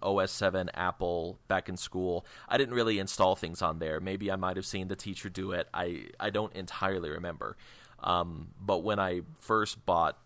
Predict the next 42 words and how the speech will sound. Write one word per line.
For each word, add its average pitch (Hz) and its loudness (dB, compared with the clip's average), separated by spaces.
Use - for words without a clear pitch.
the 85 -8
Mac 87 -6
Mini 151 -2
that 95 -2
I, 80 0
the 90 -4
very 107 0
first - -4
Mac 87 -4
Mini 139 -8
that - -2
I 85 2
bought 73 -2
that 85 -2
was 69 -6
still 90 -2
running 85 -4
Tiger 113 0
at 71 -8
the 82 -12
time, 80 -6
um, 92 4
I 90 -2
don't 113 -2
think - -6
I 92 4
ever 95 0
had 90 0
to - -10
ask 92 -4
for 95 -10
help, 127 2
and 95 -2
I 90 -2
think 101 -6
I 92 2
just 92 -6
always 90 -2
regarded 85 -2
the 87 -8
disk - -8
images 82 -6